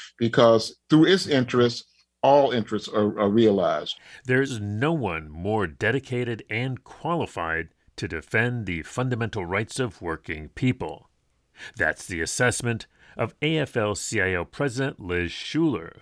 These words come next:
Speaker 2: who on Tuesday hailed the nomination of Julie Su to be the next Secretary of Labor.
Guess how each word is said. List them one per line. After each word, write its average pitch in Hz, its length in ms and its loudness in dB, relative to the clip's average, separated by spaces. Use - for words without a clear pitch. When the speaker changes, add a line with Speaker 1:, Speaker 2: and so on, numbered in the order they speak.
Speaker 2:
who 90 180 -6
on 80 260 -8
Tuesday 151 640 0
hailed 98 520 0
the 78 80 -8
nomination 85 640 -4
of 110 340 -6
Julie 78 440 -10
Su 117 520 -2
to - 80 -6
be 131 100 -2
the 127 140 -2
next 90 380 -2
Secretary 78 760 -6
of 73 420 -10
Labor. 85 440 0